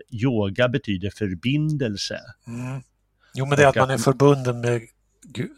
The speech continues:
Speaker 2: med det gudomliga, med den gudomliga dimensionen.
Speaker 1: Precis.
Speaker 2: Man är liksom inte fri att agera hur man vill, utan man, en yoga, en person i yoga, en som, person som har yoga, han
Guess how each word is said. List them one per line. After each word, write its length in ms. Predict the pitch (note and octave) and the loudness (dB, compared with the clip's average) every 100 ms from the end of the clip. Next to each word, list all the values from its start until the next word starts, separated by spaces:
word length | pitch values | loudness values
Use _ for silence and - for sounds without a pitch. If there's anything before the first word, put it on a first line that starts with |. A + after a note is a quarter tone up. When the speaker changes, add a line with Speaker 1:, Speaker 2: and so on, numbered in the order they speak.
| - | -14
Speaker 2:
med 180 | C3+ A#2+ | -8 -6
det 80 | |
gudomliga, 840 | A#2 B2+ A#2+ C3 C3 A#2 A#2 A2+ A2 - _ _ | -4 -4 -2 -2 -2 -4 -6 -4 -6 -10 _ _
med 80 | A#2+ | -10
den 140 | A#2 A2+ | -10 -6
gudomliga 540 | B2 B2 B2 A#2 A#2 | -4 -4 -4 -6 -8
dimensionen. 720 | A#2+ A#2 A2+ - C#3 A#2 F2+ - _ _ _ _ _ - - | -6 -8 -8 -4 -4 -6 -14 -20 _ _ _ _ _ -14 -8
Speaker 1:
Precis. 640 | F#2+ - A#2 F2 G2 C3+ | -4 0 2 0 -4 0
Speaker 2:
Man 100 | C3 | 2
är 140 | C#3+ D3 | 2 2
liksom 220 | C#3+ D3+ | 0 0
inte 180 | C3+ D3+ | 2 2
fri 300 | - D3+ C#3 | 2 4 4
att 120 | - - - B3 A#3 C#3 | 2 -8 -16 -18 -16 -14
agera 340 | B2+ C3 B2+ | -6 -2 0
hur 100 | A#2+ | 0
man 140 | A#2+ B2+ | 0 0
vill, 180 | C#3 B2+ | 2 0
utan 220 | A2+ A#2 | -2 -2
man, 160 | A#2+ - _ - _ _ _ - | -6 -8 _ -20 _ _ _ -12
en 220 | C3 C3 - _ _ _ E3+ A#2+ | -10 -10 -14 _ _ _ -12 0
yoga, 500 | C#3+ D3+ C3 C3+ B2+ - _ _ _ - | 2 2 2 0 0 -4 _ _ _ -12
en 80 | |
person 420 | C3+ B2 D3+ D3+ C#3 | -6 -2 -2 -2 -4
i 120 | B2 | -2
yoga, 440 | D3 D3+ B2+ G#2+ G#2 | 0 0 0 -4 -8
en 120 | D#3 A#2+ | -10 -10
som, 260 | C#3 - | -10 -10
person 340 | C#3+ C3 C#3 C3 | -8 -4 -6 -6
som 160 | - | -8
har 220 | A2 C3+ A2+ G#2+ | -2 -2 -2 -2
yoga, 340 | C#3+ D3 G#2+ F2+ | -2 -4 -8 -10
han 280 | A#2 B2+ | -10 -10